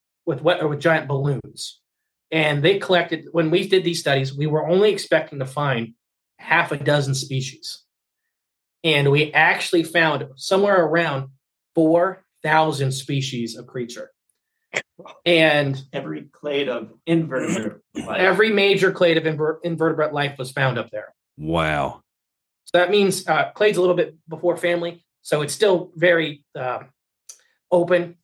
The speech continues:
Speaker 1: It's not like, you know, there's not earthworms up there, stuff like that, but including some members that are related to jellyfish. So there were jelly, there are jellyfish cre-, like creatures up there right now we know about. Here's the problem with these studies is they never went above the ozone layer.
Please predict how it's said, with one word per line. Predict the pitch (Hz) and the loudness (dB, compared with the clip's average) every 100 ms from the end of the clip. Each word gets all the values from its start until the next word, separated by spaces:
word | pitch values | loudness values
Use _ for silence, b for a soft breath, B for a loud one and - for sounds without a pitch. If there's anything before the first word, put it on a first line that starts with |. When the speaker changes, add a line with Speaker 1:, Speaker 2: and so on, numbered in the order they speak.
| - | -8
Speaker 1:
It's | 147 | -2
not | 175 165 | 0 2
like, | 147 135 - | 0 -4 -4
you | 156 | -2
know, | 135 | 0
there's | 139 139 | 0 0
not | 180 165 | 0 2
earthworms | 165 165 156 151 | 0 0 -4 -4
up | 139 | -2
there, | 151 | -2
stuff | 143 143 | -2 -2
like | 135 135 | -2 -2
that, | 139 139 _ _ _ - | -4 -6 _ _ _ -2
but | 202 | 0
including | 190 - 269 214 | 0 0 2 2
some | 175 196 170 | 4 2 4
members | 185 175 160 156 - | 4 2 0 -2 -6
that | |
are | 156 | -4
related | 147 151 143 | -2 -2 -2
to | 131 | -4
jellyfish. | 123 151 151 123 113 - - _ _ _ _ _ _ _ _ _ _ _ _ _ | -2 0 0 -4 -10 -20 -20 _ _ _ _ _ _ _ _ _ _ _ _ _
So | - | -2
there | 160 165 | 2 4
were | 170 202 185 | 4 4 2
jelly, | 143 175 160 | 4 4 4
there | 165 165 | 2 2
are | 190 | 2
jellyfish | 165 151 135 135 - | 2 -2 -2 -8 -12
cre-, | - 165 - | -4 -4 -2
like | 143 139 - | -6 -6 -6
creatures | 143 139 131 | -6 -6 -6
up | 151 - | -4 0
there | 143 | 2
right | 139 | 2
now | 143 135 | 0 -2
we | |
know | 131 131 | -2 -4
about. | 123 120 - _ _ _ | -4 -8 -12 _ _ _
Here's | - 254 | 0 0
the | 202 | 0
problem | - 190 | 2 2
with | 143 | 0
these | 135 131 | -6 -4
studies | - 143 113 - - _ _ _ _ - | 0 -2 -2 -8 -14 _ _ _ _ 2
is | 165 156 - - | 2 2 -2 0
they | 196 | 2
never | 220 202 202 | 4 4 4
went | 175 175 | 2 0
above | 139 135 - 156 147 131 | -4 -8 -2 0 0 -2
the | 143 | -4
ozone | 143 139 131 | -4 -2 -4
layer. | 120 113 110 | -4 -8 -10